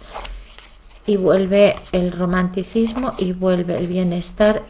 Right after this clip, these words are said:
y la armonía en el hogar. Sí.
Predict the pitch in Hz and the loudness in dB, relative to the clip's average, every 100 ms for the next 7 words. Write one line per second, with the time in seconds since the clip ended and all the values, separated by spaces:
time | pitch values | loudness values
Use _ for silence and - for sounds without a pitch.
0 | - 180 185 180 180 185 185 196 214 220 | -4 -2 0 0 0 2 2 2 0 -2
1 | - 202 214 233 - 233 247 240 208 165 | -4 0 0 0 -4 -6 -2 -2 -2 -4
2 | 160 - - _ _ - - - - - | -4 -10 -20 _ _ -20 -20 -20 -20 -20
3 | - - - - - - | -20 -20 -18 -8 -4 -4